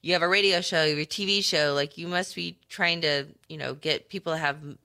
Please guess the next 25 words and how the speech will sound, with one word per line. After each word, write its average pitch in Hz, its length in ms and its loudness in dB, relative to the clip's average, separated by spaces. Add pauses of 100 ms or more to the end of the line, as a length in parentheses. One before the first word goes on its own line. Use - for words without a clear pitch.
millions 202 480 2
and 190 80 -6
millions 180 260 -2
of 160 60 -10
dollars." 165 340 2 (300)
You 196 80 -4
know 208 100 2
what? 202 340 0
We 196 180 -6
just 285 200 -8
wanna 185 280 -2 (160)
help 170 280 -2
those 151 240 0
that 120 100 -2
wanna 147 140 -4
be 135 140 -8
helped, - 420 -4 (120)
right? 147 340 0 (100)
And, 147 420 -4 (200)
you 160 100 -10
know, 143 120 -2
again, 175 440 0 (920)
I 165 160 0
mean, 156 280 -6 (100)
this, - 320 -6